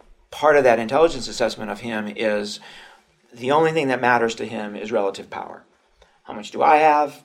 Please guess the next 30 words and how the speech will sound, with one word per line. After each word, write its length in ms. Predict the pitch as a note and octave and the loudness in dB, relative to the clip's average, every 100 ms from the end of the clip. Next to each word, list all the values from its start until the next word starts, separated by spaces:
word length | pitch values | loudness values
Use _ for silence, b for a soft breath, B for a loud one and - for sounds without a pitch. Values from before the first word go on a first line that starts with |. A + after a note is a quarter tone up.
| - | -12
How 80 | A#2 | -10
much 140 | G#2 | -10
do 100 | - | -12
you 160 | G2 G2 | -12 -12
have? 240 | F2 - - - | -14 -18 -20 -14
And 200 | A2 G#2 | -10 -6
so 240 | A2+ A2 | -2 -2
if 140 | A2 A2 | -2 -6
you 100 | A2 | -8
can 300 | D3 E3+ F#3+ | 0 0 2
show, 500 | - A2 G2 F#2+ - b b b - | 2 2 2 0 -4 b b b -2
right, 380 | G#2+ G#2 G2+ - _ _ _ _ _ _ | 2 4 2 -4 _ _ _ _ _ _
give 200 | A#2 B2+ | 0 2
him 160 | B2+ B2 | 2 0
the 80 | A2 | -2
perception 500 | G#2+ A2+ A2 - G#2 | -2 0 0 -2 -8
that 140 | G2+ | -8
you 160 | G#2+ A#2 | -8 -8
do 220 | B2 C3 | -2 2
have 200 | A#2 G#2+ | 2 2
power 280 | A2+ G#2 G#2 | 2 2 2
and 80 | G2+ | -2
you're 100 | G#2+ | -4
willing 240 | G#2 G#2 | -4 -4
to 60 | G2 | 0
use 260 | A2 G#2+ | 0 2
it, 200 | G2+ F2 | 0 0
that 140 | G2+ - | -2 -2
changes 380 | A2 G#2 G2 - | -2 -2 -4 -8
the, 100 | - | -14